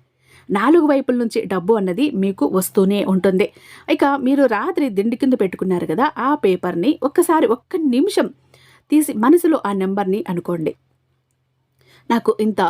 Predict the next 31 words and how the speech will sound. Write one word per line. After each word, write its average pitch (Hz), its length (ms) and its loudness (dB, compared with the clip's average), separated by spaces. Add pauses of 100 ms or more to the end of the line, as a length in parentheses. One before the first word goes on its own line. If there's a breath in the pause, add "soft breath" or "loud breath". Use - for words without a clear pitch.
(140)
డబ్బు 190 260 -4
కావాలి, 196 480 -2
ఇంత 214 200 0 (120)
అమౌంట్ 208 380 2
కావాలి, 196 460 0
ఇచ్చినందుకు 285 600 2
thank 220 280 0
you 233 220 4
universe" 190 440 -2
అని 208 180 -2
తె-, - 240 -6
విశ్వానికి 254 720 0
కృతజ్ఞతలు 220 680 0
చెప్పండి. 190 480 0
ఇక్కడ, 208 220 0 (600 soft breath)
ఆ, 190 180 -4
కృతజ్ఞతలు, 247 640 2
గ్రాటిట్యూడ్ 226 600 -4
అన్నది 190 320 -4 (120)
చాలా 190 340 -2 (120)
ఇంపార్టెంట్ 170 580 -8
అండి. 156 200 -6 (680 soft breath)
ప్రతిరోజు 277 480 4
నైట్ 220 280 0
పడుకునేటప్పుడు 214 720 0
ఒక్కసారి 294 420 0
పేపర్‌ని 190 520 -2 (340 soft breath)
చూసుకుంటూ, 302 540 4 (180)
ఆ 190 120 0
నెంబర్‌ని 185 520 0
చూస్తూ, 254 460 2